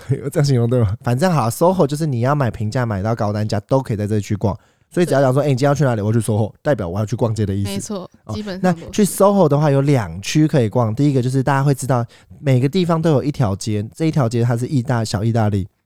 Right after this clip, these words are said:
Speaker 2: 嗯。
Speaker 1: 就是意大利人全部会塞满在这地方，那有全部你想吃的意大利餐厅都在这边。
Speaker 2: 基本上。
Speaker 1: 基本上是这样。然后另一个比较特别，在附近的就叫 Chinatown。如果你今天很想念亚洲食物的话，安雅有推荐我们一家餐厅。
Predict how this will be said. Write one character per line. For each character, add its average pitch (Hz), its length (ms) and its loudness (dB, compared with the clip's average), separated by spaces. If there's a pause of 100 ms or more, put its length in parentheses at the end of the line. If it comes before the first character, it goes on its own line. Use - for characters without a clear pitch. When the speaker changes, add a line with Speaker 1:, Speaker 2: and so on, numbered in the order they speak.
(120)
Speaker 2:
嗯。 - 60 -20
Speaker 1:
就 139 60 -2
是 139 120 -2
意 160 160 0
大 151 140 2
利 151 100 4
人 107 180 2
全 110 400 -2
部 135 80 0
会 131 140 2
塞 120 160 0
满 101 100 0
在 92 80 -2
这 104 100 0
地 95 160 -2
方， 87 220 -4 (300)
那 135 100 0
有 123 120 2
全 - 220 -2
部 117 140 0
你 127 80 0
想 101 180 -4
吃 101 140 -6
的 107 80 -4
意 117 60 -6
大 110 100 -2
利 104 80 -2
餐 101 180 -4
厅 104 140 -4
都 98 80 -4
在 92 80 -4
这 95 80 -6
边。 85 180 -8 (360)
Speaker 2:
基 226 160 -18
本 202 200 -18
上。 - 160 -20
Speaker 1:
基 143 140 -4
本 120 160 0
上 104 160 -2
是 107 60 -2
这 101 80 -6
样。 87 100 -10 (160)
然 139 120 -4
后 151 120 2
另 202 100 2
一 175 60 0
个 139 60 0
比 120 40 0
较 131 80 2
特 135 200 -2
别， 104 180 0
在 113 100 -2
附 123 160 -2
近 113 140 -2
的 101 60 -2
就 101 100 -4
叫 101 140 -2
Chinatown。 98 520 -4 (240)
如 151 240 2
果 170 160 2
你 117 160 -2
今 135 300 -4
天 131 240 0
很 110 420 -4
想 101 300 -4
念 107 200 -2
亚 85 180 -4
洲 101 180 0
食 - 180 -8
物 98 160 -4
的 90 80 -6
话， 90 240 -4 (380)
安 143 160 0
雅 139 80 4
有 107 100 2
推 - 140 -2
荐 117 160 2
我 104 60 2
们 98 100 0
一 - 20 -2
家 95 140 0
餐 95 240 -4
厅。 95 340 -8